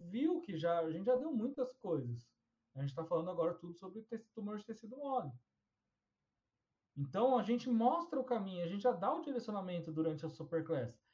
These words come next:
É que a gente tira do ar, não deixa as aulas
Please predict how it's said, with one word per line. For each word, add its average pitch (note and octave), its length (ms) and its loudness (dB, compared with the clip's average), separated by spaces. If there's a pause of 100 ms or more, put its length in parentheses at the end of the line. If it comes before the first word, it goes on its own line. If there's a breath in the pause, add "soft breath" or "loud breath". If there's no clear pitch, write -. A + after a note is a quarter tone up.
(120)
É B2+ 60 -12
que C#3 100 -8
a C3+ 40 -6
gente C#3 200 -2
tira D3 160 -4
do A3 160 2
ar, G3+ 200 4
não D3 100 -2
deixa C3+ 260 -4 (640)
as D3 100 -2
aulas D#3+ 320 -2